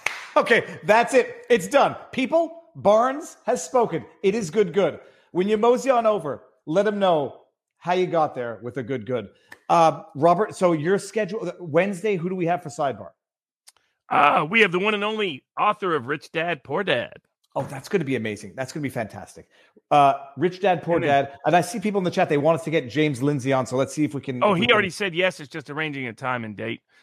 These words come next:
Speaker 2: Matt Stoller already said yes. He's arranging a time and date. We will have Mike Davis the week after that, the great lawyer, Gorsuch former clerk,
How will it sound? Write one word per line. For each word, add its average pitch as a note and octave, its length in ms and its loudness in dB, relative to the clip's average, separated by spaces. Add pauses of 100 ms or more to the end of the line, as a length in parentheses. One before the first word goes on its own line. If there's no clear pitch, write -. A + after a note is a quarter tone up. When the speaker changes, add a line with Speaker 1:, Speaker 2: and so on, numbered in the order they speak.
(120)
Speaker 2:
Matt D3+ 200 2
Stoller D3+ 440 0
already C3 180 -2
said B2+ 200 -10
yes. B2 260 -4
He's A#2+ 200 -10
arranging A#2+ 400 -8
a A2 180 -6
time A2 260 -8
and G#2+ 80 -10
date. A2+ 220 -8
We D3+ 100 0
will D3 100 4
have D#3 140 4
Mike C#3+ 280 2
Davis E3+ 320 0
the C#3+ 100 -10
week C#3+ 220 -6
after B2+ 240 -4
that, C3 240 0
the A#2+ 80 -14
great C3+ 280 -2
lawyer, B2+ 380 -2
Gorsuch B2+ 460 -8
former B2 340 -6
clerk, C3 320 -4